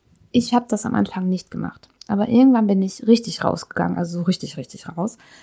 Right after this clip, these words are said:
hab meinen Leuten im Umfeld davon erzählt. Ich hab Workshops besucht, wo ich davon erzählt hab. Ich hab, ähm, eine Kundin auch über einen Workshop, ähm, gefunden, wo ich dann empfohlen wurde. Genau.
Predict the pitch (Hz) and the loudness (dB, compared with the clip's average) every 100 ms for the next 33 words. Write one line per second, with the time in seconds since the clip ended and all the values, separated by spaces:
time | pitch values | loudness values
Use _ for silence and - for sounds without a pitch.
0 | _ - - 170 165 170 - 185 202 202 | _ -4 -2 -2 0 0 0 0 2 2
1 | 196 - 170 170 - - 180 170 - 175 | 0 -2 -6 -8 -6 -6 -6 -8 -6 -4
2 | - 170 - _ _ - - 170 180 190 | -2 -4 -10 _ _ -8 -6 -2 0 0
3 | - 175 - - 175 175 180 - - - | -2 -6 -8 -12 -12 -8 -8 -10 -16 -6
4 | 190 175 - 160 175 165 165 - 170 - | -4 -4 -6 -6 -4 -4 -4 -6 -6 -6
5 | 180 - - - - _ _ - - 196 | -8 -8 -16 -20 -20 _ _ -4 -2 -2
6 | 185 - - 180 175 175 196 180 180 180 | -4 -6 -6 -4 -2 -4 -4 -4 -4 -4
7 | - 185 180 - 180 - 185 190 175 - | -2 -2 -2 -4 -4 -6 -4 -2 -2 -4
8 | - - 185 180 180 196 - - 185 - | -6 -6 -4 -2 -2 -4 -4 -6 -6 -8
9 | - 190 175 175 175 - 302 254 190 185 | -8 -4 -2 -4 0 4 6 6 4 0
10 | - 190 180 - 311 311 285 262 247 247 | -2 0 -2 0 0 2 4 4 2 0
11 | 240 240 - _ _ _ _ _ _ _ | 0 -2 -6 _ _ _ _ _ _ _
12 | _ - - 208 233 233 240 | _ -10 0 4 6 4 -2